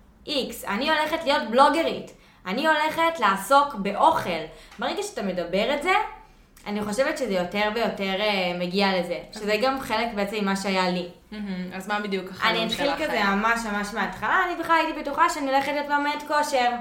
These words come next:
Speaker 2: מהמם.
Speaker 1: אני הייתי בטוחה, אני משתחררת מהצבא, פותחת סטודיו, מדריכת פילאטיס, מכשירים. זה היה החלום שלי.
Speaker 2: מהמם.
Speaker 1: וכשהשתחררתי מהצבא ישר לקורונה, התחלתי באמת לעבוד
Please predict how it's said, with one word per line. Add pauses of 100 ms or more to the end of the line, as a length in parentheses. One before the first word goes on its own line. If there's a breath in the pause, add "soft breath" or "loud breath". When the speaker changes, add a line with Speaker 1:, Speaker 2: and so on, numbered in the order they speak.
(600)
Speaker 2:
מהמם. (240)
Speaker 1:
אני
הייתי
בטוחה, (140)
אני
משתחררת
מהצבא,
פותחת
סטודיו,
מדריכת (120)
פילאטיס,
מכשירים. (400 loud breath)
זה
היה
החלום
שלי. (300)
Speaker 2:
מהמם. (400)
Speaker 1:
וכשהשתחררתי
מהצבא
ישר
לקורונה, (220)
התחלתי
באמת
לעבוד